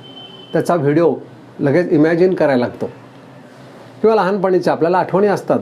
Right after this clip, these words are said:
आपल्या स्मृतिकोशामध्ये आपण जन्माला आल्यापासून, म्हणजे अगदी जन्माला आल्याला जरी आठवत नसतं, निदान एक चार पाच वर्षानंतर जे आपण जे पहिल्यांदा शाळेत गेलो, मी पहिलीच शाळेला गेलो, मग त्यावेळेला कसा रडलो, मग मॅडमने मला कसं त्यावेळेला चॉकलेट दिलं, आपल्याला गोष्टी आठवत असतात.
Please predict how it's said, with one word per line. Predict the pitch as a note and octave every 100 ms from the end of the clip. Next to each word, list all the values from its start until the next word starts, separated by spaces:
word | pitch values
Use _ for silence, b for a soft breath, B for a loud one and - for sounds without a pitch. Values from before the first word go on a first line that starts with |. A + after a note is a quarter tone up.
| -
आपल्या | B2+ E3
स्मृतिकोशामध्ये | E3+ C3+ D3+ F3 E3+ F3+ E3+ E3
आपण | D3+ F3
जन्माला | D#3+ D3 D#3+
आल्यापासून, | E3 C#3+ D3 D#3 D#3+ B2
म्हणजे | C3 C#3+
अगदी | C3+ D#3 F3+ - C#3
जन्माला | C3 C3 D#3+
आल्याला | D3+ B2+ D3 D#3+
जरी | D#3+
आठवत | E3+ C3 D#3
नसतं, | D#3 C#3+ - B2+ B B B B D3
निदान | C3 D#3+
एक | E3 -
चार | D#3
पाच | D3 E3
वर्षानंतर | E3 D#3+ E3+ D#3+ D#3+
जे | D#3 D3+
आपण | C3+ D3+
जे | D3
पहिल्यांदा | D3 C3+ C#3+ D3+ C#3
शाळेत | C3 C3
गेलो, | C#3+ C3+
मी | C3
पहिलीच | C3 C3 C3+ C#3+
शाळेला | - C3 C#3
गेलो, | C#3+ D3 B2 B2 B2 B B B B -
मग | C#3
त्यावेळेला | C#3 C#3 C#3+
कसा | C#3 C#3 D3
रडलो, | D3+ D#3 C3+ C#3 C3+ B2+ B B -
मग | D3+ D3+
मॅडमने | C#3+ C3+ C#3+ D3
मला | D3 C#3+
कसं | C#3 D3
त्यावेळेला | D3 C#3+ C#3+ C#3+
चॉकलेट | C#3+ C3+ D#3 C3+
दिलं, | C#3
आपल्याला | C3+ D3 D3+
गोष्टी | C#3 C3+ D#3
आठवत | C3 C#3+ C#3+
असतात. | - -